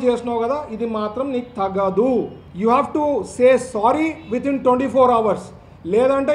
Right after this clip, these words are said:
you are going to face the criminal defamation. నీ criminal defamation గురించి కానీ నీ, ఎందుకంటే నీకు తెలివి లేదు. ఏదో యూఎస్లో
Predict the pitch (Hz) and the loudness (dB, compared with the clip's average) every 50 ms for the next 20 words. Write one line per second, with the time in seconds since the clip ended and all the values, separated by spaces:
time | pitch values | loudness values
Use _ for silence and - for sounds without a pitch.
0 | 294 269 262 254 247 247 254 254 247 240 247 240 247 233 262 254 254 247 240 240 | 2 2 4 4 4 2 2 0 0 0 0 0 0 0 -2 -4 -2 -4 -4 -2
1 | 247 247 247 226 233 196 220 240 240 233 233 220 220 277 285 277 262 - - 233 | -2 -2 -2 -2 -4 -4 -4 -4 -4 -2 -4 -2 -2 -4 -4 -4 -6 -6 -6 -4
2 | 240 240 262 269 247 254 247 254 262 254 254 247 240 247 247 240 240 226 226 233 | -2 0 0 0 -2 -2 -4 -4 -4 -2 -2 -2 -4 -4 -4 -6 -6 -6 -6 -6
3 | 247 247 240 247 233 220 226 226 240 247 247 240 226 190 185 - - - - - | -6 -6 -6 -6 -6 -4 -4 -2 -2 -4 -4 -4 -6 -6 -10 -14 -20 -20 -20 -14
4 | - 180 196 226 254 269 262 277 285 277 262 240 - - - 220 214 233 269 285 | -10 -6 -4 0 0 2 2 2 0 0 -2 -6 -8 -6 -4 -2 -2 0 0 -2
5 | 294 277 254 254 262 254 214 160 - - - - - - - - - 143 160 190 | 0 4 6 6 6 6 4 0 -4 -8 -16 -20 -20 -20 -20 -20 -12 -8 -2 2
6 | 226 247 247 240 247 262 262 254 262 269 262 | 2 2 2 2 4 4 4 4 4 2 0